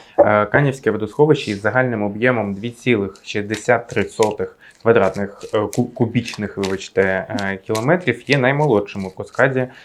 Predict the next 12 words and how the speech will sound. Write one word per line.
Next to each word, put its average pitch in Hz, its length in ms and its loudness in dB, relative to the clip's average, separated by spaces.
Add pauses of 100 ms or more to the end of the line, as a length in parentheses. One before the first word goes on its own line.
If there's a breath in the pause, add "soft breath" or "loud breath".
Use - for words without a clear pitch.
(120)
водосховищ 123 580 -2
на 104 80 -4
річці 113 360 -8
Дніпро 110 440 0
та 110 140 2
омиває 107 420 2
міста 104 320 -2
Київ, 175 520 0
Українка, 110 600 -2
Переяслав 113 640 -2
та 123 140 -2
Канів. 90 300 -10